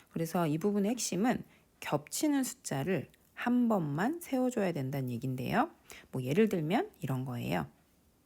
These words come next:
자, 예를 들면요. 음, 일부터, 뭐, 일부터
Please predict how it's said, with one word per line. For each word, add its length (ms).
자, 100
예를 180
들면요. 640
음, 640
일부터, 680
뭐, 180
일부터 720